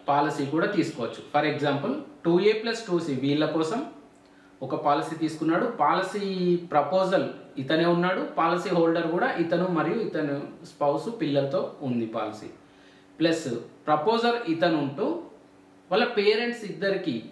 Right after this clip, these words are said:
సపరేట్‌గా ఇంకొక పాలసీ, అంటే వీళ్ళు for example ట్వంటీ ల్యాక్ పాలసీ తీసుకున్నారు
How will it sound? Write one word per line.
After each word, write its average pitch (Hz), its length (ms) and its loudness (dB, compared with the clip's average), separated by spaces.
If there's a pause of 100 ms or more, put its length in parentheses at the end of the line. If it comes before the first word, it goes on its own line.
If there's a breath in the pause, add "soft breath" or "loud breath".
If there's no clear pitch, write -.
సపరేట్‌గా 220 600 0
ఇంకొక 165 520 0
పాలసీ, 120 380 0 (640)
అంటే 139 140 -2
వీళ్ళు 170 340 4
for 151 240 0
example 185 340 0
ట్వంటీ 156 300 0
ల్యాక్ 165 260 2
పాలసీ 139 280 0
తీసుకున్నారు 117 600 -6